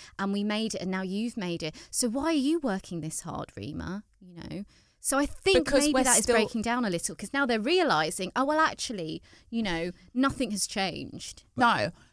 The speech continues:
Speaker 2: Um,
Speaker 1: Really,
Speaker 2: like, in answer to
Speaker 1: fundamentally.
Speaker 2: your, to your parents, and I guess where I think, I think me and da-,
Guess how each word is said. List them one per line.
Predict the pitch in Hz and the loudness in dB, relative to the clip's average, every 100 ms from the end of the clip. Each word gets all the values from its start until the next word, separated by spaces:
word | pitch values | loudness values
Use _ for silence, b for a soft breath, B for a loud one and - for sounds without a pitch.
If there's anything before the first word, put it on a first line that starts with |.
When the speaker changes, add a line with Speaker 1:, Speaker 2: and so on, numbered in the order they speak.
| _ | _
Speaker 2:
Um, | 240 233 | 0 2
Speaker 1:
Really, | 160 - | -2 2
Speaker 2:
like, | 226 208 - | 2 4 2
in | 240 | 2
answer | 240 240 240 | 4 2 0
to | 220 | 2
Speaker 1:
fundamentally. | 214 | 2
Speaker 2:
your, | 208 - | 0 -2
to | 214 | -4
your | 196 | -2
parents, | - 247 240 95 76 120 - 208 | 0 2 2 2 0 0 -2 2
and | 208 | 2
I | |
guess | 208 214 202 - | 4 2 2 0
where | 208 196 | 4 4
I | 190 | 2
think, | - 214 208 - - - | -2 -4 -4 -6 -12 -10
I | 196 | -10
think | - 277 247 - | -2 2 2 2
me | 196 | -2
and | 190 | -2
da-, | 175 | -2